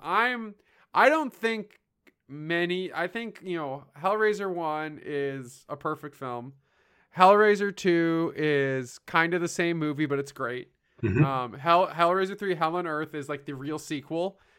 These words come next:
Speaker 1: and is a really fun movie. They actually evolved the Cenobites and made them interesting.
Speaker 2: Yeah.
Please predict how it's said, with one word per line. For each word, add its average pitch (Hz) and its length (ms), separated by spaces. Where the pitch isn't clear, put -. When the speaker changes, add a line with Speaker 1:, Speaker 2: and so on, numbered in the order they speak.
Speaker 1:
and 156 300
is 175 100
a 180 100
really 180 320
fun 180 380
movie. 165 260
They 165 160
actually 156 360
evolved 160 680
the 160 60
Cenobites 151 680
and 143 60
made 139 160
them 147 120
interesting. 135 640
Speaker 2:
Yeah. 120 140